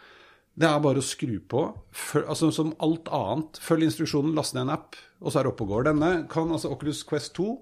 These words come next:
det som er fantastisk med de, er at når de først er satt opp, og det var superenkelt å gjøre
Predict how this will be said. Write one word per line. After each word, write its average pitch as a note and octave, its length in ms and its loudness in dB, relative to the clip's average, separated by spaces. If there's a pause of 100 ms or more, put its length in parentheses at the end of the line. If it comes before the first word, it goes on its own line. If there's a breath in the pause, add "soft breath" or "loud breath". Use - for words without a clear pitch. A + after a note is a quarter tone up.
(100)
det D3+ 160 2
som D3+ 140 -4
er D3 80 0
fantastisk B2+ 500 -4
med C3+ 100 -2
de, F#3 120 2
er C#3 220 -2
at D#3 100 -2
når D3 120 -2
de C#3+ 100 -2
først C3+ 180 -2
er C3 60 -2
satt - 220 -4
opp, - 160 -4
og D3 60 -2
det C3+ 100 0
var C3+ 80 -2
superenkelt G#2+ 720 -6
å A2 160 0
gjøre D#3 200 0